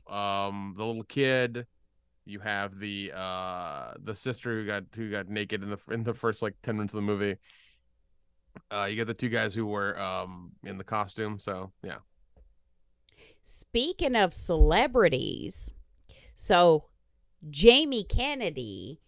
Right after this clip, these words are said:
Speaker 2: has not replied to my last two messages.
Speaker 1: Oh.
Speaker 2: And I, I'm the ty-, I get really, really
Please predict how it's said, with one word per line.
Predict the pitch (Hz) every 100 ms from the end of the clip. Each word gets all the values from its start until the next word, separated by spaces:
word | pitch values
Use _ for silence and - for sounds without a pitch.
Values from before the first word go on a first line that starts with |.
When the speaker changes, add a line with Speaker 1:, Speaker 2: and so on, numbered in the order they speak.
| _
Speaker 2:
has | 202 190
not | 185 196 240
replied | 214 - 208 196 202
to | 214
my | 156 135
last | 131 139 170 175 - -
two | 226 214
messages. | 185 190 262 226 160 127 85 - 85
Speaker 1:
Oh. | 85 - - - - -
Speaker 2:
And | 185 160 - -
I, | 202 -
I'm | 220 339 349
the | 269
ty-, | - 202
I | - 254
get | 220 120
really, | 151 143 104 - -
really | 160 151 123 92